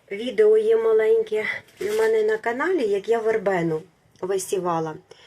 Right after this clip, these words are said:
То з цього пакетика зійшла отут одна рослинка, отут п'ять, тут одна і отут ще. Зовсім мало.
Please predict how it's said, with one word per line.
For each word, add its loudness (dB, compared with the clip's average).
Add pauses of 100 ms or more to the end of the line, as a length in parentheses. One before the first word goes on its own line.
(220)
То -4
з -8
цього 2
пакетика -4
зійшла -6
отут -4
одна -2
рослинка, -10 (260)
отут -6 (1000)
п'ять, -6 (1160)
тут -12
одна -6 (2250)
і -10
отут -10
ще. -10 (2000)
Зовсім -8
мало. -6